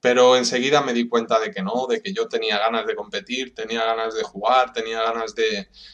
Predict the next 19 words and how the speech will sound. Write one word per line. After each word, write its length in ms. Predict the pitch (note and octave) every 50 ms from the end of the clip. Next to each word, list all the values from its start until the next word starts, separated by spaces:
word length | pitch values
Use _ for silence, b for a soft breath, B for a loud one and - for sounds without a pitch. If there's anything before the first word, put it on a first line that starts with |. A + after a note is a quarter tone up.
| B B -
de 120 | - A#2
probar, 640 | A2+ E3 A2+ A2 A2 A2+ B2 B2+ B2+ C3 A#2+ - -
de 160 | - A2 G#2+
con-, 300 | G#2+ A2+ A2 A2 G#2+ G#2+
de 160 | G#2 G#2+ G#2
demostrarme 640 | G2 G#2 G#2 G#2 G#2+ G#2+ - - B2 C3 C#3+ D3 C#3
a 40 | B2+
mí 120 | B2 B2+
mismo 340 | B2 A#2+ B2 A#2+ A#2+ A#2+ A#2
que 60 | A#2
aún 140 | A2+ A2+ A2
sigo 280 | - - A#2+ A#2 A2+ A2
teniendo 400 | A2 G#2+ A2 A2 A2+ A2+ A2+ G#2+
un 140 | G#2+ G#2+ A2
buen 140 | A2 A2+ A2
nivel 300 | A2 A2 G#2+ A2 A2+ A2
para 200 | - A2 G#2 G2+
estar 280 | F#2+ - - A2 G#2 G#2+
actualmente 880 | G2+ - _ - A2 A2 A2+ A2+ A#2 A#2 A#2 A#2 A#2 A2+ G#2+ G#2+